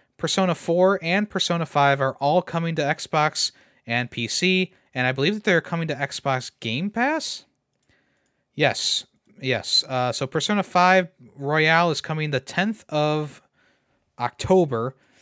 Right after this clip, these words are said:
um, and the other games are gonna follow after that. So pretty cool, you know, pretty cool reveal there for people who are fans of Persona and maybe they have an Xbox.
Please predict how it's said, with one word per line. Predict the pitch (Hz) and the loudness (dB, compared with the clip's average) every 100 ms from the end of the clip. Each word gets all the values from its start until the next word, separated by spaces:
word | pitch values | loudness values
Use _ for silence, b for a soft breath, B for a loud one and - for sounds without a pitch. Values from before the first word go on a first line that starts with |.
| b b b | b b b
um, | 117 117 | 0 0
and | 123 | 0
the | 135 | 2
other | 160 | 2
games | 160 151 147 | 2 0 0
are | |
gonna | 139 | -2
follow | 127 - 139 135 117 | -2 4 4 4 2
after | 117 113 - 117 | 0 0 -2 -8
that. | 104 92 - | -6 -8 -10
So | 117 113 110 _ b b b b | -6 -4 -4 _ b b b b
pretty | 269 269 | -2 0
cool, | - 202 202 208 | 0 2 2 0
you | 185 | -2
know, | 180 | -4
pretty | - 185 | -2 -4
cool | 180 165 | -2 -2
reveal | 156 135 135 | -2 0 -2
there | 127 120 120 | 0 2 2
for | 123 - 120 | -2 -6 -8
people | 135 131 131 | -6 -6 -2
who | |
are | 127 | -2
fans | 117 123 117 117 | -2 -2 -4 -4
of | |
Persona | - 120 185 196 190 | -6 -2 2 2 2
and | 151 | 0
maybe | 131 123 | 0 -2
they | 117 | -2
have | 113 | -4
an | |
Xbox. | 113 - - 120 117 - | -6 -6 -2 -2 -2 -6